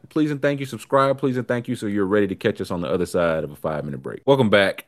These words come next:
Hour three. What do you say we close it out with some news, gents? 'Cause I wanna know what the hell I'm hearing about Kylian Mbappe asking out of P S G. What's, uh, what's the deal?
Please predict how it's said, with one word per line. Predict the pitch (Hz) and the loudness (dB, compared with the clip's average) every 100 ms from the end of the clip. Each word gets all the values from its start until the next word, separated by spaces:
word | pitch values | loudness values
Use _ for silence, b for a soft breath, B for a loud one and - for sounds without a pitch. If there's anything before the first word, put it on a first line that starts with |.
| - | 0
Hour | 127 139 127 | 4 6 4
three. | - 95 85 73 67 | 2 -4 -2 -2 -6
What | 67 _ _ _ _ | -12 _ _ _ _
do | - | -12
you | 226 | -4
say | 170 | -2
we | 123 | -2
close | - 127 104 | 2 2 4
it | 98 | 2
out | 95 | 4
with | 82 | 2
some | - 85 82 | 0 -4 -2
news, | 92 107 76 67 - - _ _ _ _ _ _ _ _ _ 69 | 0 0 0 -6 -12 -20 _ _ _ _ _ _ _ _ _ -10
gents? | 76 73 - | -6 -6 -6
'Cause | - 104 | -2 2
I | 185 | 4
wanna | 240 196 | 4 2
know | 175 | 4
what | 170 226 247 | 4 4 2
the | 170 | 2
hell | 180 170 | 4 4
I'm | 165 | 2
hearing | 160 151 | 2 2
about | 139 135 - | 4 2 2
Kylian | - 147 135 123 110 | 2 2 4 4 4
Mbappe | 110 123 - 85 65 67 _ _ _ _ _ _ _ _ _ _ _ _ _ _ _ - | 2 2 0 0 -2 -8 _ _ _ _ _ _ _ _ _ _ _ _ _ _ _ -4
asking | 110 117 - 113 | 2 2 2 0
out | 110 104 | 4 2
of | - | 2
P | 123 120 | 0 2
S | 110 110 | 2 0
G. | 117 110 | -2 -2
What's, | 82 131 135 - | 0 -2 -2 -4
uh, | 139 127 123 123 127 | 0 4 4 4 4
what's | 135 131 | 2 0
the | 135 | -6
deal? | 139 147 62 | -2 -4 -4